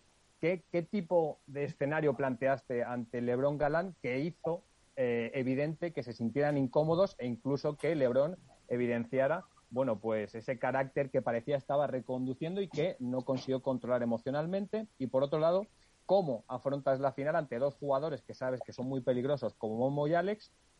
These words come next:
para precisamente poder encarar el partido con un cuatro cero de inicio?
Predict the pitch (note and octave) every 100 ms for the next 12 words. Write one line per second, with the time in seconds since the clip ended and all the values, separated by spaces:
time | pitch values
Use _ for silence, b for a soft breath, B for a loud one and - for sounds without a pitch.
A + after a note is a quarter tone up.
0 | - B2+ C3+ F3+ - _ - B2 C3 C#3+
1 | D3 D3+ E3 D#3 B2+ C3+ D3+ C3+ B2 B2
2 | C#3+ C#3+ C3+ B2 C3+ C#3+ D#3 B2 C3 C3
3 | C3 B2+ A#2+ A2 - G#2 - - A2 G2+
4 | F#2+ - E2